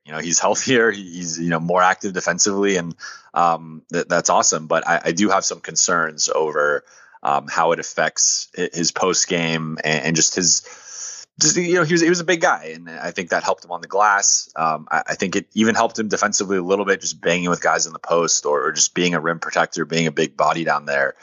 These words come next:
Um, and if he really lost forty pounds and doesn't put any of that back on, um, you know, you're, you're, you are talking about a, a different player.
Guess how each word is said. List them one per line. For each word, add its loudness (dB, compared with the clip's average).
Um, -2
and 0
if 2
he 4
really 6
lost 4
forty -2
pounds 0
and -6
doesn't -2
put 0
any 0
of -2
that 2
back 2
on, 2
um, 0
you 0
know, 2
you're, 0
you're, 0
you 4
are 6
talking 2
about 2
a, -10
a -6
different 0
player. 2